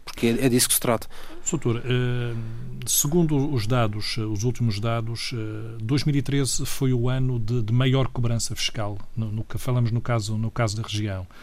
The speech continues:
Speaker 2: No ano onde as pessoas foram também mais sobrecarregadas com, com os impostos, em que o poder de compra diminuiu,
Speaker 1: Uhum.
Speaker 2: eh, há, há possibilidade de explicar porque é que assim foi?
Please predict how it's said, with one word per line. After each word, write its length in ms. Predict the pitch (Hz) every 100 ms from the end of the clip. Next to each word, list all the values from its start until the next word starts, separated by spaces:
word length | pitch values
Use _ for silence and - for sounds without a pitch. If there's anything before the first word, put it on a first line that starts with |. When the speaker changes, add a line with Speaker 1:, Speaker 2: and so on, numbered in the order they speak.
| - - - -
Speaker 2:
No 240 | 131 139
ano 220 | 139 123
onde 180 | 120 113
as 80 | 117
pessoas 360 | - 127 110
foram 420 | - 123 110 104 101
também 480 | - 127 117 120 113 104 -
mais 260 | 113 120 120
sobrecarregadas 720 | - 113 - 113 110 104 107
com, 300 | - 123 123
com 100 | -
os 80 | 123
impostos, 420 | 131 123 180 - 127
em 80 |
que 80 | 113
o 40 | 123
poder 240 | 113 117
de 80 | -
compra 380 | 120 113 117 107
diminuiu, 600 | 113 123 123 147 156 156
Speaker 1:
Uhum. 100 | 117 113 - -
Speaker 2:
eh, 140 | 143 147
há, 340 | - 185 190 135 - - - -
há 140 | 175
possibilidade 720 | 185 - - 175 170 147 160
de 60 | 135
explicar 520 | - - 117 - 139 135
porque 340 | 147 123 139
é 40 |
que 140 | 135 127
assim 220 | - 120
foi? 320 | - 101 95